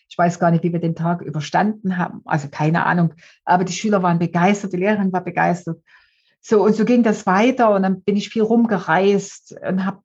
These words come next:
äh, darüber erzählt in Berlin und in, ach, in allen möglichen Städten und alle wollten jetzt diesen Schultag haben. Also es war eigentlich der Wahnsinn und dann habe ich mir so überlegt, na ja, also entweder wir kaufen uns jetzt einen Zirkuswagen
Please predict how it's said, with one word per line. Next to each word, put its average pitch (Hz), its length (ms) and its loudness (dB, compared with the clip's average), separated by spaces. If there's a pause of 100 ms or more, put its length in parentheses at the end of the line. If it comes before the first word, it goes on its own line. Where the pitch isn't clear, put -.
äh, 120 340 -6
darüber 190 420 -2
erzählt 190 840 0
in 180 600 -2 (840)
Berlin 208 880 4
und 185 200 0
in, - 100 0
ach, - 140 0
in 185 120 -2
allen 208 300 2
möglichen 208 380 0
Städten 214 480 -2
und 175 240 -4
alle 208 240 0
wollten 202 320 0
jetzt 185 340 -6
diesen 185 180 -4
Schultag 254 640 0
haben. 196 540 0 (580)
Also 190 200 2
es 175 120 -6
war - 480 -2
eigentlich 170 280 0
der 165 160 -2
Wahnsinn 185 500 2
und 175 180 -2
dann 165 300 -4
habe 170 160 0
ich 170 100 -6
mir 175 80 0
so 165 120 -4
überlegt, 156 340 -2
na 160 80 0
ja, 170 160 4
also 165 180 -2
entweder 170 300 -2
wir 147 100 -6
kaufen 156 280 -4
uns 147 120 -6
jetzt 147 200 -12
einen 160 80 -8
Zirkuswagen 220 880 0